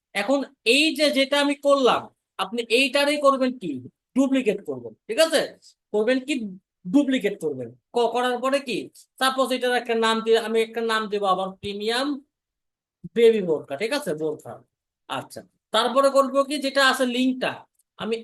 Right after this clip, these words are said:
এইটাই আবার কপি করব, এইটাই কপি করব, কপি করে আমি আপনার পেস্ট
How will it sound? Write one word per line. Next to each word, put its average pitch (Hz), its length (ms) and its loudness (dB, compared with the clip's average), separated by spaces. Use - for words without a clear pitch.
এইটাই 269 300 4
আবার 247 140 0
কপি 185 240 -6
করব, 135 180 -8
এইটাই 220 340 -2
কপি 220 260 -2
করব, 254 180 0
কপি 220 300 -2
করে 220 160 2
আমি 175 120 -6
আপনার 226 300 0
পেস্ট 302 220 4